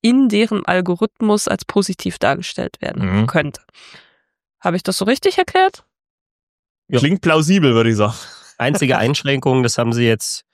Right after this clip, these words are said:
Speaker 3: beschränkt auf Accounts, die Minimum, glaub ich, tausend Follower haben.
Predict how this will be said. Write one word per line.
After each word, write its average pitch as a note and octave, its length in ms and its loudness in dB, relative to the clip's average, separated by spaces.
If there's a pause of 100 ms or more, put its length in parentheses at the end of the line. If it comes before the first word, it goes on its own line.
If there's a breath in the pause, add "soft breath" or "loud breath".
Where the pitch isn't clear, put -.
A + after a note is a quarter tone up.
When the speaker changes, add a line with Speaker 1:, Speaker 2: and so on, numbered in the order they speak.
(480 soft breath)
Speaker 3:
beschränkt A2+ 680 -2
auf G2+ 400 0
Accounts, G2+ 600 0
die G2 180 -2
Minimum, G2+ 640 4
glaub F#2+ 340 0
ich, - 360 -4 (200)
tausend G2+ 420 -4
Follower F#2 360 -6
haben. F#2 300 -10